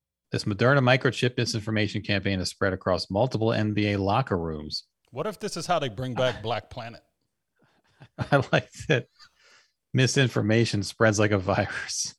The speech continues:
Speaker 2: You get connected to your Black Planet profile. <laughs>
Speaker 1: Okay, so here it is. Here's the plot, I think. He liked,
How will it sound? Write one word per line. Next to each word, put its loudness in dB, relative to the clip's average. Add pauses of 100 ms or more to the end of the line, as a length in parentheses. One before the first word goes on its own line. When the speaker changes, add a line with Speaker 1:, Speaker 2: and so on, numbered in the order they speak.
(880)
Speaker 2:
You -10
get -2
connected -2
to -2
your 0
Black 0
Planet 0
profile. -8 (920)
<laughs> 2 (4000)
Speaker 1:
Okay, -2
so -2
here 0
it 0
is. -4
Here's -4
the -12
plot, -2
I -6
think. -10
He -8
liked, -2